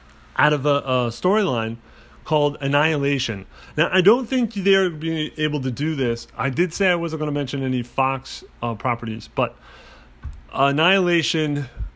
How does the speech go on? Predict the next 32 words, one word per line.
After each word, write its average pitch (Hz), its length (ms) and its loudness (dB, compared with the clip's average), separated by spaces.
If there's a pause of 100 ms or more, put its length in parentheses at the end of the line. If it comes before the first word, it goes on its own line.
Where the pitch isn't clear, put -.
(320)
deals 156 440 0
with 131 560 0 (600)
all 226 360 6
of 196 140 2
the 185 100 2
space, 147 560 -4
Marvel 135 500 0
space 123 340 -2
characters. - 640 -10 (1120)
So 139 140 0
you 135 40 4
have 110 180 -2
Nova, 165 540 2 (420)
you 131 120 -2
have, 127 400 -4
<clears throat> - 80 -8 (260)
excuse 127 340 -4
me, 123 80 -6
Silver 131 300 0
Surfer, 185 680 -2 (300)
you 135 160 -2
have, 123 460 0
uh, 110 180 -2
Peter 135 300 -2
Quill 165 420 0
before 127 380 -4
he 123 120 -6
became 120 540 -4 (300)
Han 123 320 0
Solo 151 420 0
ripoff, 180 580 -2 (360)
uh, 120 220 -2